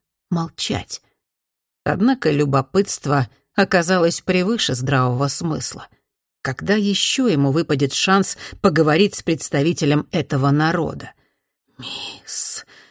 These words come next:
мисс, вы уникальны», восторженно прошептал Самартин.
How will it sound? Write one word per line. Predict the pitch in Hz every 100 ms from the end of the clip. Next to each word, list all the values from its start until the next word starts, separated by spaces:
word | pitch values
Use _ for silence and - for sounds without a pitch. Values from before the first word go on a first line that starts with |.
| _ _
мисс, | 156 135 156 170 92 - - - - - - - _ -
вы | 147 123 147 180 - -
уникальны», | 180 160 190 180 - - 247 233 214 135 135 123 120 - _ -
восторженно | 180 160 - 190 160 151 143
прошептал | - 143 - - 147 123
Самартин. | - 143 147 151 - 131 127